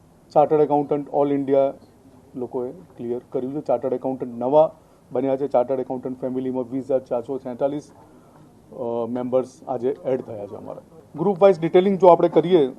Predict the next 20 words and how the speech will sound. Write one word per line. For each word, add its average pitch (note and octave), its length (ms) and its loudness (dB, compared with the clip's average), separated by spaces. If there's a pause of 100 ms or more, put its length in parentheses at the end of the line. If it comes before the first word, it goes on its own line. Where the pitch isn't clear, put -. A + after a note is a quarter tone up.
(320)
તો D3+ 360 6 (340)
all E3+ 180 8
ઇન્ડિયાની F3 480 2 (320)
પહેલાં D#3 220 4
વાત D3+ 220 8
કરીએ D#3 220 2
તો D#3 180 -2 (100)
both E3+ 200 6
ગ્રુપમાં E3 680 0 (420)
નાઇન્ટીન D3+ 460 0
પોઇન્ટ E3+ 440 -2
એઇટ D#3+ 240 2
એઇટ G3 180 6
પર્સન્ટેજ D#3+ 420 2
સી - 340 -10
એ - 20 2
ફાઇનલનું D3+ 480 0
રિઝલ્ટ C3+ 280 0
આવ્યું B2 220 0
છે. C#3+ 120 -8